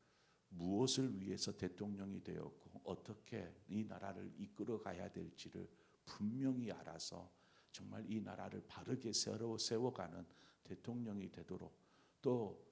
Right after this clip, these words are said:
그 위와 모든 위정자들이 그러한 바른 나라를 세우기 위해서 힘쓸 수 있도록,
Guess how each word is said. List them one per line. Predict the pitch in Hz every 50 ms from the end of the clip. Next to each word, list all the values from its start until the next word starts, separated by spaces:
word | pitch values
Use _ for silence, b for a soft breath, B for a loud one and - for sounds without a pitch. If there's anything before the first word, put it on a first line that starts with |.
| -
그 | - - 135 131
위와 | 131 - - 127 139 127 117 113 107
모든 | 101 104 107 131 139 135 147 131 104 92
위정자들이 | 104 101 - 113 113 131 135 120 107 92 - 95 95 113 131 127 - - B B B B B B B B B
그러한 | - 135 135 139 135 120 131 123 117 110 - B B B B B B B
바른 | - - - - 151 - 139 151 147 135
나라를 | 127 110 95 95 98 101 98 101 98 -
세우기 | - - - 127 123 127 120 110 - 110 101 92 - -
위해서 | 98 104 104 101 95 87 - - - - 87
힘쓸 | - - - 131 123 135 131 - - 131 135
수 | 131 - - 113
있도록, | 107 101 - - 101 - - - -